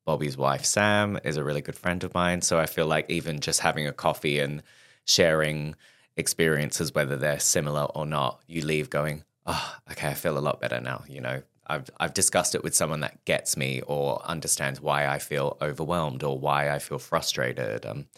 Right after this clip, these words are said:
so yeah, friendship and definitely discussing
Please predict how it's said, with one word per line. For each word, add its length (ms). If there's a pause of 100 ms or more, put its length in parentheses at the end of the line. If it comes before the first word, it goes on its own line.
(380)
so 160
yeah, 300 (340)
friendship 480
and 280 (120)
definitely 540 (480)
discussing 720